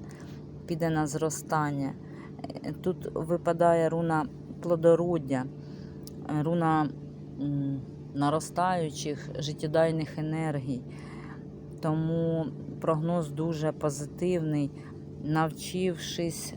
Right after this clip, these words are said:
знову бажати, е, навчившись відчувати смак життя, навчившись дякувати світові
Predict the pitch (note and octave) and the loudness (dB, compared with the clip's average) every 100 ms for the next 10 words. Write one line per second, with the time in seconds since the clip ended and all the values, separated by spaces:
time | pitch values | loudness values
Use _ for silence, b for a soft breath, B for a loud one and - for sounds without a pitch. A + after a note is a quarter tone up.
0 | - D3+ C#3 E3 E3+ D#3+ D3+ D3+ C#3+ D3+ | -6 -4 -2 2 2 2 0 0 4 4
1 | C#3+ E3 F#3 D#3+ - C#3+ C#3 B B B | 4 4 2 2 -2 -2 -4 B B B
2 | B - C#3+ C#3+ C#3 - - - - - | B -10 -4 -2 -2 -6 -12 -12 -12 -6
3 | D3+ D3+ C#3 - F3 E3+ D#3 - D#3+ D3+ | 0 0 -2 -4 -2 -2 -2 -4 -4 -4
4 | - - - C#3+ C#3 D3+ - E3 D3+ D3+ | -6 -10 -8 -6 -6 -6 -4 -2 2 2
5 | D3 D#3 D3+ - - - D#3+ D3+ C#3 B2+ | 4 0 0 -2 -8 -4 0 0 0 -2
6 | D3+ C#3+ - E3+ F#3+ - - - D3 D3 | -4 -4 -2 0 -2 -4 -10 -4 -2 -2
7 | C#3+ - F3 E3 - D#3+ C#3+ D3 E3+ E3+ | -2 -2 -2 0 0 -2 0 8 8 8
8 | - D3+ D3 D3 D3 - D3+ F#3 - E3 | 4 4 4 2 -4 -4 -2 -2 2 2
9 | D3 | 2